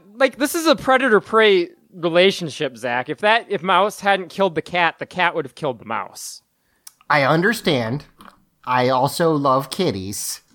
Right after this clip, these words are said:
Speaker 2: so I'm sad and I don't like it.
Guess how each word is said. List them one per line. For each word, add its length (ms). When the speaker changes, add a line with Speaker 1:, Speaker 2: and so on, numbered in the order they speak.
Speaker 2:
so 540
I'm 320
sad 500
and 120
I 100
don't 300
like 320
it. 220